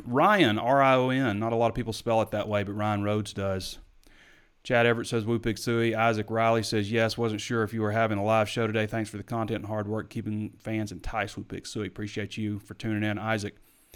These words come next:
Maxine Ward says, "Woo Pig Suey" from Malvern.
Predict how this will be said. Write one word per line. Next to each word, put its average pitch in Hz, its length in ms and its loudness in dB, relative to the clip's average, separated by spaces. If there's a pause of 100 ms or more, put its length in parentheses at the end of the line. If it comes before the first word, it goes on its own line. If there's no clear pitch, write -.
(520)
Maxine 127 400 4
Ward 127 260 4
says, 120 200 2
"Woo 123 100 2
Pig 117 180 0
Suey" 139 220 2
from 117 180 -2
Malvern. 120 520 4